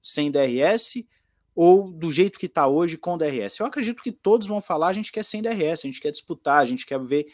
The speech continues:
quem tem a ma-, é mais habilidade, quer fazer uma perseguição, roda com roda, duas, três, quatro, cinco curvas, roda com roda." Enfim, eu acredito que os pilotos vão escolher a opção sem D R S. Mas a questão é:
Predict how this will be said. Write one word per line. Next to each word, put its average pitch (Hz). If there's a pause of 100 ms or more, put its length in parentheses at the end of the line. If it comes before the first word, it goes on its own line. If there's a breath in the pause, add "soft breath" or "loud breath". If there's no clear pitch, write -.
(240 soft breath)
quem 147
tem 147
a 143
ma-, 139
é 127
mais 131
habilidade, 131
quer 135 (280 soft breath)
fazer 135
uma 143
perseguição, 143
roda 131
com 113
roda, 123
duas, 139
três, 160
quatro, -
cinco 175
curvas, 147
roda 139
com 110
roda." 117 (240)
Enfim, 175 (440)
eu 147
acredito 165
que -
os 180
pilotos 180
vão 185
escolher 170
a 160
opção 165
sem 190
D 190
R 175
S. - (840)
Mas 202
a 262
questão 226
é: 107